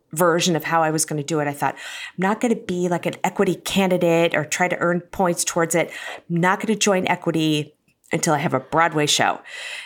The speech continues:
And so I <laughs> walked over and did that. And, and I don't know. And then I flew to L A and it was crazy. It was so hard, though, Gerald. I mean, it was so hard.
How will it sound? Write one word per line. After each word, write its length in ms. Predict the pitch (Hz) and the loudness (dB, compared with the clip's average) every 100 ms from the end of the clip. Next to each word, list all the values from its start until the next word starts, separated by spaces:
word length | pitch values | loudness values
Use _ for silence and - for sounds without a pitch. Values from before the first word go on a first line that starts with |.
| - | -4
And 340 | 190 175 170 175 | 2 4 2 0
so 200 | - 185 | 2 4
I 120 | 185 | 2
<laughs> 140 | 185 | 2
walked 320 | 294 - - - | 0 0 0 2
over 460 | 208 202 254 269 - | 2 2 2 0 0
and 500 | 190 175 175 180 185 - - _ - 160 | 0 2 0 -2 -6 -12 -20 _ -20 -4
did 200 | 233 240 | -2 0
that. 400 | 208 226 262 - - | 0 0 -2 -2 -2
And, 380 | 202 202 196 - _ _ - | 0 0 -2 -8 _ _ -2
and 280 | 202 196 - _ _ _ - | 0 -2 -6 _ _ _ -6
I 120 | 214 | -2
don't 120 | 254 | 0
know. 120 | 294 254 | 2 2
And 140 | 202 | 2
then 80 | 208 | 2
I 80 | 196 | 0
flew 400 | - - 233 233 | -4 -2 0 2
to 300 | 214 208 - _ - | 2 0 -8 _ 0
L 180 | 202 190 | 2 4
A 280 | 190 208 214 | 2 2 2
and 260 | 175 175 - - - - - - _ _ | 0 -4 -8 -20 -20 -20 -20 -20 _ _
it 100 | - | -2
was 200 | 294 330 | 0 0
crazy. 680 | - - - - 254 254 190 | -2 -8 -10 0 2 4 2
It 80 | 175 | 2
was 120 | 196 | 2
so 760 | - - - - 240 311 254 226 | 4 4 4 2 4 4 4 0
hard, 540 | - - 180 190 185 | -4 -4 2 2 2
though, 120 | - - | -4 -6
Gerald. 400 | - - 58 - - | -2 -2 -2 -4 0
I 60 | 214 | 2
mean, 520 | 226 220 214 196 202 _ _ _ _ _ _ _ | 4 4 4 2 -4 _ _ _ _ _ _ _
it 160 | 269 277 | -2 0
was 160 | 262 | 0
so 800 | - - - - 220 220 220 - | 2 2 2 2 2 0 -2 -8
hard. 540 | - - 202 180 - | -16 -4 2 2 0